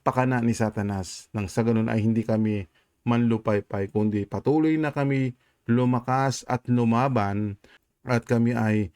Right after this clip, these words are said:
gamitin mo rin sa iba na maipaunawa ang mga bagay na ito, upang nang sa ganun, makilala ka namin ng lubusan at maipakilala ka rin namin sa iba na hindi pa nakakakilala sa iyo.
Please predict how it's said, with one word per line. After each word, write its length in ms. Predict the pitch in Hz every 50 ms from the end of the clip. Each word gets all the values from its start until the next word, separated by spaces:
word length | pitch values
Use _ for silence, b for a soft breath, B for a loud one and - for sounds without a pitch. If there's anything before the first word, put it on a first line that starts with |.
| b b
gamitin 480 | b 123 117 113 123 127 120 139 139 135
mo 80 | 135 143
rin 320 | 147 156 139 110 95 87
sa 160 | - - 139
iba 400 | 135 131 123 123 110 107 104 - b b b b b
na 320 | 143 147 156 160 170 170
maipaunawa 1040 | 165 160 151 151 151 - - 143 131 139 143 139 139 143 143 147 151 147 143 139 -
ang 240 | - 127 123 123 117
mga 100 | 113 113 104
bagay 400 | 101 110 110 113 110 113 113 107
na 80 | 107 98 92
ito, 240 | - 110 101 90 82 _ _ _ _ _ _ _ _ _ -
upang 320 | 113 110 107 - 120 117
nang 160 | 117 117 117
sa 160 | 110 - 143 135
ganun, 560 | 139 143 131 123 113 110 110 110 110 104 - _ _ _
makilala 640 | - 113 117 123 120 131 131 120 120 113 113 113 107
ka 80 | 113
namin 400 | 113 110 110 110 110 110 107 107
ng 160 | 104 101 98 113
lubusan 640 | 131 151 151 170 180 170 139 - 147 131 131 131 - -
at 160 | 113 117 -
maipakilala 720 | 131 120 120 117 - 107 - 113 113 113 110 110 110 113 107
ka 160 | - 110 104
rin 160 | 104 104 113
namin 400 | 123 139 127 104 101 101 98 92 - b b b b b
sa 240 | - - - 170 151
iba 320 | 175 170 147 135 120 120 123
na 160 | 135 156 165
hindi 240 | 147 165 160 147 139 123
pa 80 | 135 120
nakakakilala 720 | 120 110 110 110 104 101 95 - 101 92 95 92 92 90 87 -
sa 80 | -
iyo. 240 | 85 85 87 85 78